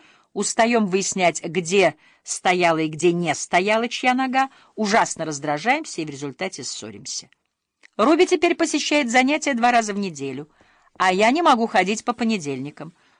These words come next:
Нужно возить Кате на баскетбол. Руби жалуется, что без меня ей скучно. Приходится танцевать с мисс Бихейв, длинноногой блондинкой-трансвеститом,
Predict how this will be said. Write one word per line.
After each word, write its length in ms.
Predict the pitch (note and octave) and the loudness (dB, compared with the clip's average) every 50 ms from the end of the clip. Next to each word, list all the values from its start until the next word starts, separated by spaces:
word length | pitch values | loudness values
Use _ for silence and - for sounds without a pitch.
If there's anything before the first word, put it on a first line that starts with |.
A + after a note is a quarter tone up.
| _ _ _ | _ _ _
Нужно 340 | - D#3+ D#3+ D3 C3 D3+ D3+ | -10 -8 -8 -8 -6 -6 -6
возить 380 | C#3+ D3 D3 C#3 D#3 D3+ - - | -4 -4 -4 -4 -6 -8 -8 -6
Кате 360 | - G#3 A3 G#3+ - - B2 | -2 0 0 0 0 -4 -8
на 100 | C3 B2 | -8 -8
баскетбол. 640 | A#2+ C3+ - - - D3 C#3 B2 A#2 C3 B2 - - _ _ _ _ _ _ _ _ _ _ | -8 -10 -10 -10 -10 -12 -12 -12 -12 -12 -12 -14 -16 _ _ _ _ _ _ _ _ _ _
Руби 300 | - A#3 B3+ A3+ G#3+ A#3+ | -2 0 0 2 0 0
жалуется, 500 | A3+ A3 B3+ A#3+ A#3 A#3 A3+ A#3 - - | 0 2 4 2 2 2 -2 -4 -6 -6
что 200 | G#3+ - - A3 | -6 -6 -4 -4
без 200 | G#3 A3 G#3+ G3 | -4 -4 -4 -2
меня 260 | G#3 A3+ A3 A#3+ C#4 | 0 0 2 2 0
ей 200 | D#4+ B3 F3+ D3+ | 0 -2 -4 -4
скучно. 520 | - - - - D#3+ D#3+ - - - F#3 F#3+ _ _ _ _ _ _ _ _ _ | -6 -8 -10 -10 -10 -10 -10 -10 -14 -14 -16 _ _ _ _ _ _ _ _ _
Приходится 520 | - F#3+ G#3 A3 - A#3+ A3 G#3+ - - G#3+ | -4 -4 -2 0 0 0 -2 -2 -2 -4 -2
танцевать 500 | - A3 G#3+ - - G#3+ A3 B3+ C4 - | 0 -2 -2 0 0 2 2 2 2 2
с 140 | - - G3+ | -2 -2 0
мисс 340 | G3+ A3 A#3 G#3+ - - - | 0 0 0 0 -4 -8 -10
Бихейв, 720 | F#3 E3+ F#3+ F#3+ - - - D#3+ C#3 C#3 C3 - - - _ _ _ _ _ _ - | -8 -6 -6 -6 -6 -2 -2 -2 -2 -2 -6 -12 -16 -20 _ _ _ _ _ _ -8
длинноногой 600 | E3 F3 G#3 G3+ G3 G3 G#3 A#3 C#4+ C4+ A#3 A#3 | -2 0 2 2 4 4 4 2 2 2 0 0
блондинкой-трансвеститом, 1800 | G3 F3 F#3 F#3+ F3+ F3+ E3+ F#3 B3+ C4+ B3+ - - - E3+ - - F3+ G3 G3 F#3 - - F#3 F#3+ F3+ - - - - A#2+ - - C3+ C3 | 0 2 2 2 2 2 0 0 0 -2 -2 -2 -2 -4 -4 -4 -2 0 0 0 0 -2 -4 -4 -6 -8 -8 -8 -10 -12 -12 -10 -12 -14 -14